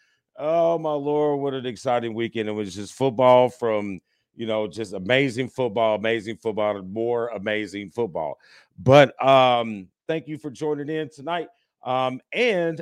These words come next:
I have a special guest hanging out with me, uh, tonight on the Dukes of Football. Well, he's still special because he's new.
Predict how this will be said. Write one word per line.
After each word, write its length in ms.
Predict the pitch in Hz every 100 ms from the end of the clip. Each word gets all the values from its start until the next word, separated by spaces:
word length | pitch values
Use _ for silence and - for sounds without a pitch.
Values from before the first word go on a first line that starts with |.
| - -
I 140 | 190
have 360 | 160 151 147 127
a 100 | 123
special 380 | 117 143 139 113
guest 300 | 143 202 -
hanging 260 | 143 123 120
out 160 | 120
with 120 | 117
me, 280 | 104 120 110 _ _ -
uh, 160 | 101 98
tonight 340 | - 110 113
on 100 | 110
the 80 | 101
Dukes 280 | 92 110 -
of 80 | -
Football. 400 | 127 113 120 120
Well, 280 | 123 117 - _
he's 200 | - 254
still 260 | - 170 156
special 800 | - - 113 123 123 120 120 - _
because 320 | 120 131 131
he's 240 | 120 104 90
new. 540 | 98 113 123 120 117